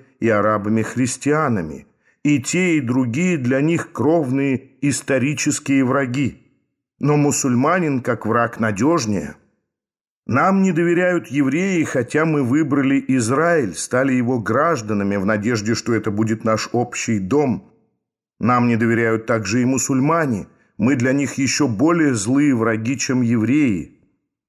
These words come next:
Я бы уехал в Европу или в Америку, но, будучи арабом, я повязан крепчайшими семейными родовыми отношениями.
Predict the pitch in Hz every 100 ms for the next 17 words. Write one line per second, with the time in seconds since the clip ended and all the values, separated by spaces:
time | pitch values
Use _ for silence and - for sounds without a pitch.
0 | _ 110 175 175 160 156 160 185 - 131
1 | 110 123 120 151 165 135 131 123 117 113
2 | 135 185 156 131 - 92 - _ 127 151
3 | - 98 156 139 147 - 131 120 143 160
4 | 113 107 117 123 127 135 135 131 123 127
5 | 131 - 160 170 156 - 135 127 - 120
6 | 123 151 160 135 123 107 104 101 101 139
7 | 135 101 - 98 92 - 127 107 78 64
8 | 50